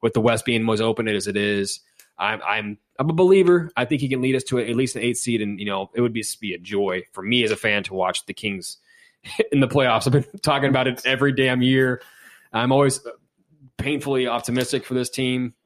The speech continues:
but I do love him as a player. Uh, he's an, he's absolutely electric to watch as an N B A fan. He's so fun to watch. He reminds me a lot of John Wall,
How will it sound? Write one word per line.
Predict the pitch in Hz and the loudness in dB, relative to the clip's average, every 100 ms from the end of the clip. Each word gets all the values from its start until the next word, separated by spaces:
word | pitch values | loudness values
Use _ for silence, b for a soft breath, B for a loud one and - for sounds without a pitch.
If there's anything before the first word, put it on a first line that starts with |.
| - | -4
but | 104 104 | -2 0
I | 113 | -2
do | 117 127 | 0 0
love | 120 127 120 | 0 0 0
him | 120 117 | -2 -4
as | 104 | -6
a | 107 | -8
player. | 123 117 117 117 87 | -4 -2 0 0 -2
Uh, | |
he's | 104 104 | -4 -4
an, | 101 - | -4 -4
he's | 110 - _ | -4 -6 _
absolutely | 139 143 - 135 120 110 104 _ _ - | 0 0 0 0 2 0 -4 _ _ -6
electric | 104 107 120 - 92 | -2 0 0 -2 -6
to | - | -2
watch | 95 90 85 - - | 0 0 -2 -6 -8
as | 104 | -6
an | 95 - | -6 -6
N | - | -6
B | 98 | -2
A | 95 | -2
fan. | - 90 85 | -4 -8 -6
He's | 87 | -4
so | - 110 | -2 -4
fun | - 98 | -4 -4
to | 90 | -2
watch. | 90 - | -2 -2
He | 104 | -4
reminds | 101 104 | -2 0
me | 101 | 2
a | |
lot | 98 98 | 2 0
of | 92 | 0
John | 95 95 | -2 0
Wall, | 185 190 - | -2 -2 -4